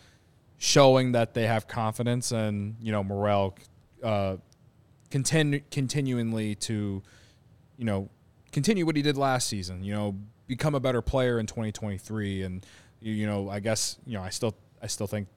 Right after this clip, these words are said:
probably Mancini is gonna be the first baseman, but, you know, they, they have high hopes for Mervis, and they have, they probably, we don't know, but they probably still have high hopes for Davis and,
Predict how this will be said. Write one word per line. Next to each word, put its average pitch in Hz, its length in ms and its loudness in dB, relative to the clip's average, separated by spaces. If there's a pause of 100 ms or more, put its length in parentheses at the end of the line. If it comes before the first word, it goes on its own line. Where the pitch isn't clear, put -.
probably 104 280 -2
Mancini 101 640 -2
is 95 100 -6
gonna 101 180 -6
be 101 140 -4
the 98 80 -2
first 98 300 -6
baseman, 104 400 -4 (420)
but, 104 220 -2
you 107 80 0
know, 98 280 0 (800)
they, 113 160 -2
they 107 120 -2
have 110 200 2
high 113 160 0
hopes 113 200 4
for 117 120 -2
Mervis, 101 540 -2
and 101 100 -8
they 107 60 -4
have, 107 360 -6 (320)
they 113 60 -10
probably, 131 640 4 (360)
we 123 100 -2
don't 113 200 -2
know, 113 240 2
but 120 120 0
they 110 100 -2
probably 131 280 0
still 127 160 0
have 117 100 0
high 117 220 -4
hopes 117 220 0
for 113 160 -6
Davis 107 520 -4
and, 104 260 -4